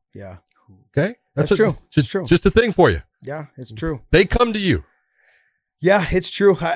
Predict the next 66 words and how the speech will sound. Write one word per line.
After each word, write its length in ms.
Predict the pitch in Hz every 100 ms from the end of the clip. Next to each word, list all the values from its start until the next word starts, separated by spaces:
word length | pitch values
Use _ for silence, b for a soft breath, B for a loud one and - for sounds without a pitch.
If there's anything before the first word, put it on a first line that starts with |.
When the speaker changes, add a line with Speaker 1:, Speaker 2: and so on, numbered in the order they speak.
| -
Speaker 1:
and 200 | 185 185
who 120 | 165
knows? 280 | 226 220 139
If 220 | 160 170
Izzy 260 | 139 180 175
does 220 | 185 190
well 240 | 160 185 196
at 100 | -
two 160 | 196
oh 80 | 190
five 340 | - 185 185
for 200 | - 185
a 40 | 170
year 220 | 175 185
or 60 | 170
two, 420 | 180 190 214 151 -
maybe 260 | 123 139
he 80 | 147
Speaker 2:
There 120 | 117
you 40 | 139
Speaker 1:
bounces, 240 | 151 156
Speaker 2:
go. 200 | 214 190
Speaker 1:
maybe 180 | 143 147
he 40 |
bounces 420 | 147 143 156 151 147
up 140 | 160
to 120 | 180
heavyweight. 360 | 165 185 175 117
I 40 |
mean, 120 | 123
he's 80 | 131
got 220 | 131 185
the 40 | 208
body 300 | 127 113 127
Speaker 2:
Maybe 60 |
he 40 | 151
Speaker 1:
frame 200 | 175 180
to 40 |
Speaker 2:
does. 60 | 156
Speaker 1:
get 200 | 170 -
there 180 | 160 147
if 60 |
he 120 | 147 139
wants. 400 | 135 170 143 131
I 40 |
don't 80 | 143
know 60 | 135
if 40 |
he'd 180 | 127 107
Speaker 2:
Oh, 40 | 160
Speaker 1:
carry 140 | 143
the 60 | 127
Speaker 2:
yeah. 60 | 131
Speaker 1:
weight 200 | 151 151
that 200 | 120 113
well, 220 | 113 123
but 100 | 113
he's, 280 | 143 175 -
he's 200 | 143 147
tall, 240 | - 151 147
long, 220 | 151 151
and 80 | 127
lanky 240 | 143 139
like 200 | 147 147
John 280 | 113 139 170 120
was. 260 | 92 90